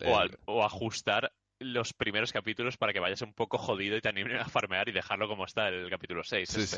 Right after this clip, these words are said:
Speaker 1: sí, pero sí que es verdad que hay un, un salto, una brecha que es una hostia. Con la mano
Speaker 2: Pero bueno,
Speaker 1: abierta.
Speaker 2: ya te digo que, que estoy contento de haber jugado, lo he disfrutado
Speaker 1: Mm.
Speaker 2: y se me ha pasado volando, realmente he jugado un poco por inercia y algunos diálogos sí que al final me los,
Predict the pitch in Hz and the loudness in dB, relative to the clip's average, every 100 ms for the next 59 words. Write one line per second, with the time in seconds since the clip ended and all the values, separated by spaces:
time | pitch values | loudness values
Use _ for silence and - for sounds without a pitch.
0 | 95 85 92 87 - 95 92 90 90 90 | -2 -2 -4 -4 -4 -4 -2 -2 -2 -4
1 | 87 - 98 - 95 90 95 92 87 87 | -10 -16 -6 0 0 2 -2 2 2 2
2 | - 95 95 98 - 85 80 - - - | 0 -4 -4 -6 -6 -6 -6 -10 -12 -12
3 | _ _ - - 80 78 113 127 147 107 | _ _ -16 -4 0 2 4 4 4 4
4 | 151 156 156 117 110 107 - 123 139 135 | 4 4 4 4 2 0 0 -2 -2 -4
5 | 143 135 120 113 - 98 113 147 107 127 | -2 2 2 2 0 0 2 2 2 -2
6 | - 104 98 208 _ _ - 95 98 - | -4 -2 0 -2 _ _ -12 -10 -10 -12
7 | - 143 110 160 156 127 104 87 127 147 | -4 -2 0 -2 2 4 4 4 2 0
8 | 98 110 101 - 104 117 117 120 113 107 | 0 -2 -6 2 6 6 2 -4 -2 -4
9 | 92 98 107 147 147 104 95 92 101 120 | -2 -4 -2 0 0 0 -2 -2 -2 -2
10 | 131 123 101 117 113 - 117 120 92 - | 0 0 0 -2 -4 -4 -2 -2 -2 -16
11 | - _ _ - _ _ _ 117 107 104 | -20 _ _ -20 _ _ _ -6 -2 2
12 | 101 - - | 2 2 -4